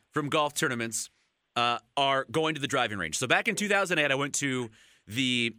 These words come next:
U S Open at Torrey Pines, the last major Tiger has won up until this point. And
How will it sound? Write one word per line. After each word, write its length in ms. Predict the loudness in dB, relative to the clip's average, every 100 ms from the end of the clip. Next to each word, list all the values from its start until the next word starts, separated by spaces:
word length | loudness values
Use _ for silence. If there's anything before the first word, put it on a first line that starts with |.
| 0
U 140 | 0
S 120 | 2 0
Open 180 | 0
at 100 | -2
Torrey 240 | -2 -2 -2
Pines, 440 | -2 -2 -4 -6
the 240 | -4 -4 -4 0
last 300 | 2 2 0
major 260 | -2 -2
Tiger 440 | -2 0 0 -4 -4
has 240 | -6 -4
won 360 | -2 0 0 -2 _ _ -6
up 160 | -4
until 260 | -6 -8 -8
this 160 | -10
point. 320 | -8 -6 -6 -8 _ _ _ 4
And 200 | 4